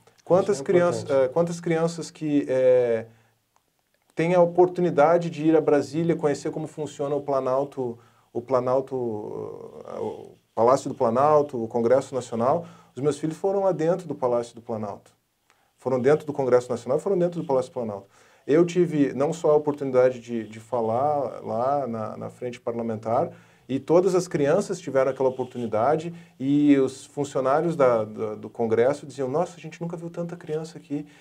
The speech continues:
Speaker 1: e como eles são comportados", né? Claro, criança é aquela coisa, aquele agito, mas foram todos muito elogiados.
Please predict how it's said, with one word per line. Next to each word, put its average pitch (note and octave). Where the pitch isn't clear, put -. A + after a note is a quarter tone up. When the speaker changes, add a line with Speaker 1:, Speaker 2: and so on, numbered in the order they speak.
Speaker 1:
e D3
como F#3
eles G3+
são G3
comportados", F3
né? D3
Claro, E3+
criança D3+
é -
aquela B3
coisa, G#3
aquele D3+
agito, D#3
mas E3+
foram F3+
todos F#3+
muito G3
elogiados. F3